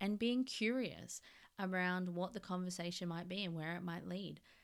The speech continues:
Curiosity in a relationship is so important. Curiosity as to where this conversation is gonna go. Curiosity as to how they're feeling. Curiosity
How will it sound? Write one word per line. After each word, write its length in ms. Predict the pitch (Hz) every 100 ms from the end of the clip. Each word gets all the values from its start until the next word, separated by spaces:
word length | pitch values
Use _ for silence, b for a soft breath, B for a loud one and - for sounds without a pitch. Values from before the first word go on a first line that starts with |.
| B
Curiosity 1080 | - 214 214 240 208 165 165 185 190 196 196
in 100 | 170
a 60 |
relationship 800 | 160 147 139 143 - 175 - 185 180
is 200 | 160 147
so 400 | - - 156 156
important. 640 | 151 151 - 139 - - 180 B B -
Curiosity 800 | - 190 190 175 170 180 175 156
as 220 | 127 160
to 120 | -
where 180 | 160 156
this 120 | 170
conversation 600 | - 156 165 - 147 -
is 60 | 165
gonna 220 | 160 151
go. 260 | 151 147 135
Curiosity 800 | - - 185 180 160 175 185 151
as 260 | 135 156 165
to 100 | -
how 220 | 175 147
they're 120 | 151
feeling. 400 | 151 160 151 135
Curiosity 840 | 143 - 208 185 175 180 180 156